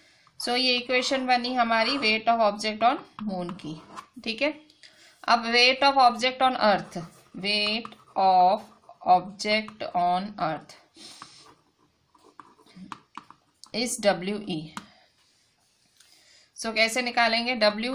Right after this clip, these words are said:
ई is equal to G mass of object on earth, ठीक है। Mass of object on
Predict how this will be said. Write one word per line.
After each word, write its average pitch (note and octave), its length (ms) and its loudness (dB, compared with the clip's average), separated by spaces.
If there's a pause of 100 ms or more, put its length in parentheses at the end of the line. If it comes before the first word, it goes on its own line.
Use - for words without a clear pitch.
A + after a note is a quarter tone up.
(100)
ई A3+ 400 -6
is G#3 160 -6
equal A3 400 -2
to A3+ 40 -8 (140)
G G#3 100 -8 (440)
mass F#3+ 380 2
of A3+ 120 2
object A3 420 -4 (140)
on A3+ 180 0 (180)
earth, G3 360 2 (340)
ठीक G3 180 -8
है। C4 80 2 (880)
Mass A3 360 4
of A#3+ 100 6
object A3 420 0
on A#3 80 2